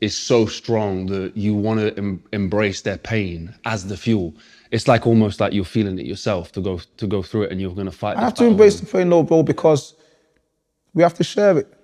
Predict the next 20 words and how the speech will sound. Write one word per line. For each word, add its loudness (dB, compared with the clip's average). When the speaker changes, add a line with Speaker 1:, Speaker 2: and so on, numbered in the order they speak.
Speaker 2:
We -2
have 0
to. 2
If -2
I 8
re-, 8
if 4
I 8
ca-, 2
like, 4
I 6
genuinely 6
believe 8
that 8
if -4
people 4
care 8
about 4
each 0
other, -2